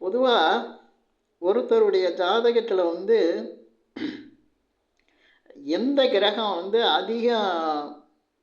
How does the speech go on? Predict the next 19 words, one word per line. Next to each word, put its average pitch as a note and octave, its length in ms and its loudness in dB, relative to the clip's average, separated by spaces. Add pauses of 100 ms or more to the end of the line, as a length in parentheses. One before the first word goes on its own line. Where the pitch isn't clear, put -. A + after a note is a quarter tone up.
(300)
எந்த F#3 480 0
நட்சத்திரத்துல A3+ 640 0
வந்து F#3 800 2
கிரகங்கள் A3+ 380 -4
அதிகம் G3+ 520 -4
இருக்கோ, D#3+ 240 -6
அந்த A3+ 320 -2
கிரகத்தோட A3 480 -2
அதிபதியோட, F3 1160 0 (600)
ஆ, E3 400 4
வழியில A#3 460 2
போனாங்கன்னா, F#3 800 -4 (100)
அந்த A3 460 0
ஜாதகர் A3 540 2
வந்து G#3 540 2 (120)
மிக G#3+ 380 2 (100)
ஈஸியா, A3+ 800 4
சுலபமா A3 580 4
ஜெயிச்சிருவாரு. E3+ 800 2